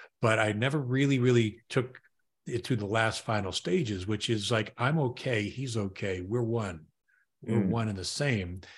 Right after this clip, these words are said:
Speaker 1: And I imagined getting back together, and we, I, I went through this process of collapsing the boundaries of the parts into the whole
Speaker 2: Mm.
Speaker 1: with this little,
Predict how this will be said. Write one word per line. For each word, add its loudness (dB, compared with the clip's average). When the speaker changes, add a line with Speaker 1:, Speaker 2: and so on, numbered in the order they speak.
Speaker 1:
And 4
I 4
imagined 2
getting 4
back 2
together, -2
and 0
we, 0
I, 2
I 4
went 4
through 2
this -8
process 0
of -2
collapsing 0
the 0
boundaries 0
of -2
the -6
parts -2
into -2
the -6
whole -4
Speaker 2:
Mm. 4
Speaker 1:
with -2
this -4
little, -4